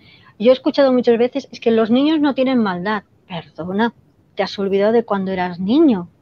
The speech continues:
O sea, yo me acuerdo perfectamente de cuando era niña la mala, la maldad que había entre los críos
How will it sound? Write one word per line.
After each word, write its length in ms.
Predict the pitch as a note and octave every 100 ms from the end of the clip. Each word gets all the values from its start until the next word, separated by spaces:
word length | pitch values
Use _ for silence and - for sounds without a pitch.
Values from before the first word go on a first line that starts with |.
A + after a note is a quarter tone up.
| _ - - _ _ _ _ _ _ _
O 20 |
sea, 260 | - F3 - -
yo 320 | F3+ F3 F3+
me 100 | F#3
acuerdo 320 | G3+ A3 A3
perfectamente 680 | A3+ A#3 A#3 G#3 A3 B3 G#3+
de 60 | F#3
cuando 280 | F3+ F3
era 140 | G3 A3
niña 380 | A3+ A#3+ C#4 -
la 200 | G3+ F3
mala, 400 | E3+ F3 G3 -
la 160 | G3 F#3
maldad 340 | F3+ E3+ F3
que 120 | - B3+
había 200 | G3+ G3+
entre 260 | A3+ D4+
los 160 | A3+ -
críos 420 | - A3 A3+